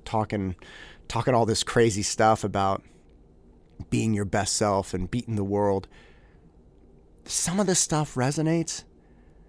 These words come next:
but how can I really be inspired by them? I don't know what they've gone through. I don't know what they've done. I don't know if they're tired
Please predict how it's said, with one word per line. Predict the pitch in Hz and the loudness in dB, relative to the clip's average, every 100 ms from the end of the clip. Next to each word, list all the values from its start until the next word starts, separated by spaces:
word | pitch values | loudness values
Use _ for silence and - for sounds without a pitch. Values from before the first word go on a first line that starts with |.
| - - - - - - - | -20 -20 -20 -20 -20 -20 -4
but | 156 | -2
how | 160 214 | 0 -2
can | 214 190 | 0 0
I | |
really | 180 165 156 | 2 4 4
be | 139 | 2
inspired | 127 107 - 131 156 110 | 2 0 -2 0 2 0
by | 95 90 | -4 -6
them? | 85 82 80 - - - - - - - - - - | -8 -10 -12 -20 -20 -20 -20 -20 -20 -20 -20 -20 -8
I | - 214 | 2 4
don't | 196 | 6
know | 151 | 4
what | 127 - | 4 2
they've | 104 - | 0 0
gone | 98 101 113 | -2 0 -2
through. | - 123 127 131 - - - - - - - - - - - - | -2 -2 0 -4 -12 -20 -20 -20 -20 -20 -20 -20 -20 -20 -20 2
I | 180 | 4
don't | 202 143 | 6 6
know | 131 | 6
what | 113 - | 4 2
they've | 101 95 | 0 0
done. | 104 98 107 120 - - - - - | -2 0 0 -4 -8 -20 -20 -20 2
I | 160 | 4
don't | 185 151 | 4 4
know | 135 117 | 4 4
if | 104 | 2
they're | 101 | 0
tired | 87 - 120 123 123 127 | -2 4 6 6 4 0